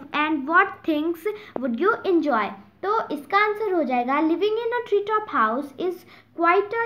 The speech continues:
unique and thrilling experience। However, there may be some challenges in living in a treetop house। If I had to live in a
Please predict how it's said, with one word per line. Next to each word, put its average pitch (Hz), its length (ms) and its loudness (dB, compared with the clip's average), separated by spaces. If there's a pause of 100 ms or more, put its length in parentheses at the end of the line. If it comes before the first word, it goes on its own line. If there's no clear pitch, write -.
(120)
unique 320 560 0
and 381 260 0 (380)
thrilling 311 400 0 (120)
experience। 226 680 -4 (140)
However, 254 580 0 (420)
there 294 300 -2
may 349 340 0
be 427 80 6 (160)
some 359 240 2
challenges 254 680 0 (140)
in 370 200 -2 (360)
living 277 440 -2 (220)
in 311 100 -4 (220)
a 359 80 4 (300)
treetop 294 680 -2
house। 233 420 -4 (460)
If 403 100 -4
I 453 140 6 (160)
had 349 420 2
to 311 80 -4 (220)
live 330 280 -2
in 381 160 -2
a 392 80 2